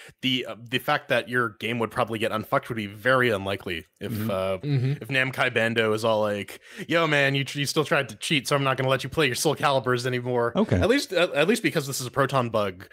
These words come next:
Speaker 1: um, like, Valve takes responsibility and people can play the game again eventually.
Speaker 2: I got some
Speaker 3: Yeah.
Speaker 2: aluminium hat theory for you. What if it really was an issue with this, but Valve's like, "Motherfuckers, we are trying to push this Proton shit,
Speaker 3: <laughs>
Speaker 2: pissing on our parade.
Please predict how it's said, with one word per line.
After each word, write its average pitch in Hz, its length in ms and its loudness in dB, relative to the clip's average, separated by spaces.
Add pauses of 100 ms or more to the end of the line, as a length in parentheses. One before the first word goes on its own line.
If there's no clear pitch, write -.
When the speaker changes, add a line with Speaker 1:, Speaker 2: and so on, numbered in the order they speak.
(380)
Speaker 1:
um, 104 460 2
like, 110 160 0
Valve 110 320 0
takes - 220 -4
responsibility 110 560 -2
and 90 80 -8
people 113 200 -6
can 98 180 -8
play 104 240 -2
the 98 100 -2
game 95 240 0
again 90 240 -2
eventually. 87 440 -4 (200)
Speaker 2:
I 170 80 -4
got 165 180 0
some 110 340 2
Speaker 3:
Yeah. - 160 -2
Speaker 2:
aluminium 113 540 2
hat 101 260 2
theory 76 360 -2
for 71 260 -6
you. 76 100 -6
What 139 200 2
if 165 100 -2
it 135 100 0
really 117 300 2
was 110 280 0
an 98 60 2
issue 76 480 -2 (200)
with 92 200 4
this, 69 380 -2 (240)
but 85 380 2
Valve's 90 340 2
like, - 260 -8 (420)
"Motherfuckers, 95 840 0 (140)
we 120 140 2
are 87 60 0
trying 90 300 2
to 95 80 0
push - 260 0
this - 140 0
Proton 139 540 0
shit, 143 360 0 (240)
Speaker 3:
<laughs> - 220 -20
Speaker 2:
pissing 117 580 0
on 107 120 4
our 107 100 4
parade. 95 440 2